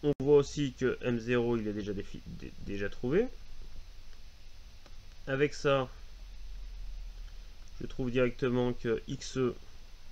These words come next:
ça vaut donc, euh, moins zéro deux P plus zéro trois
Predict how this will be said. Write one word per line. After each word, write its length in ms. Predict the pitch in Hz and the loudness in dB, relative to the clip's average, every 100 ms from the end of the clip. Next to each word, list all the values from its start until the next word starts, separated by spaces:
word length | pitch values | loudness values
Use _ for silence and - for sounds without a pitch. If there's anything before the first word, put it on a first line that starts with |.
| - - - - - - - - - - - - - - - - - - - - - - - - - - - - | -12 -14 -16 -16 -14 -14 -14 -16 -16 -16 -16 -14 -14 -12 -12 -12 -12 -10 -10 -12 -12 -12 -14 -14 -14 -12 -12 -4
ça 100 | 110 | -2
vaut 220 | 110 117 | 0 0
donc, 300 | 120 117 107 - - - - | 2 0 0 -6 -14 -14 -6
euh, 580 | 101 101 98 98 95 95 90 - - - - - - - - - - - - - - | -2 0 0 0 0 -4 -6 -12 -14 -14 -12 -12 -12 -12 -12 -12 -12 -12 -14 -14 -4
moins 400 | 120 139 156 139 - - - - - - - - - - - - - - - - - - - | 4 6 6 4 -2 -14 -14 -14 -16 -16 -16 -16 -14 -14 -14 -14 -14 -16 -14 -12 -12 -12 -8
zéro 360 | 113 123 123 127 | -2 0 2 0
deux 280 | 123 120 - - - - - | 0 0 -2 -12 -14 -14 -8
P 240 | 120 113 - - - - - - - - - | -4 -4 -6 -12 -12 -12 -12 -12 -12 -12 -10
plus 420 | 113 113 - - - - | -8 -8 -8 -12 -12 -10
zéro 280 | - 110 110 | -6 -4 -2
trois 400 | - - 113 104 | -4 -4 -4 -4